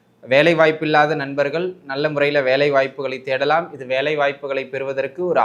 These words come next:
ஆகச்சிறந்த காலகட்டமாக அமையப்பெறுகிறது அப்படிங்கிறத நீங்க புரிஞ்சுக்கிடணும். அதேபோல், நான் வந்து ஒரு நிரந்தர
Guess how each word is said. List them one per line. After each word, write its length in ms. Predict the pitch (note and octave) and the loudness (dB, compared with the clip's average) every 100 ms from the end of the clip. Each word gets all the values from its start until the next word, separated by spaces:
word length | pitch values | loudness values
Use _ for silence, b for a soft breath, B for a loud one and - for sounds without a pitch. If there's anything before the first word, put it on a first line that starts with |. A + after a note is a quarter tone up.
| A2+ | 2
ஆகச்சிறந்த 560 | C3+ D#3 - C#3+ C#3+ C#3+ | 0 -4 -8 -6 -4 0
காலகட்டமாக 680 | B2 B2 B2 B2 B2 B2 B2 C#3+ | 0 0 -2 -6 -6 -6 -2 -4
அமையப்பெறுகிறது 800 | A2+ A#2 A#2 A#2 A2 A2+ A2+ A#2+ G2 - | -4 -6 -6 -6 -6 -6 -4 -4 -4 -6
அப்படிங்கிறத 480 | G#2+ A2+ A#2 A#2+ C#3+ | -6 -6 -8 -4 -4
நீங்க 140 | D#3+ A2+ | -6 -8
புரிஞ்சுக்கிடணும். 500 | A2+ G2+ F#2+ F#2+ G#2 _ _ b b b b _ - | -12 -16 -16 -18 -18 _ _ b b b b _ -2
அதேபோல், 420 | C#3 F3+ F3+ F#3 G#3 - - _ _ _ _ _ _ _ - D3+ | 4 4 6 4 4 -2 -10 _ _ _ _ _ _ _ -2 4
நான் 140 | D3 | 6
வந்து 160 | D#3 D#3+ | 6 6
ஒரு 120 | D#3+ D#3 C#3+ D3 - D#3 | 6 6 4 0 0 4
நிரந்தர 380 | D#3 E3+ E3+ | 6 6 6